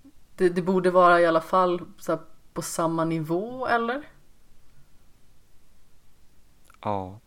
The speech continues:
Speaker 1: Alltså nu säger jag definitivt inte att könsorgan är äckligt, vill jag bara säga.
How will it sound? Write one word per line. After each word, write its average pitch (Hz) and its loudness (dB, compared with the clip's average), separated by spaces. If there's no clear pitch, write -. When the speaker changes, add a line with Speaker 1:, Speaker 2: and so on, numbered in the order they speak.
Speaker 1:
Alltså 196 -4
nu 208 2
säger 180 4
jag 170 2
definitivt 185 -4
inte 165 -2
att 156 -2
könsorgan 156 -2
är 147 -2
äckligt, - -10
vill 170 0
jag 160 6
bara 151 6
säga. 156 -2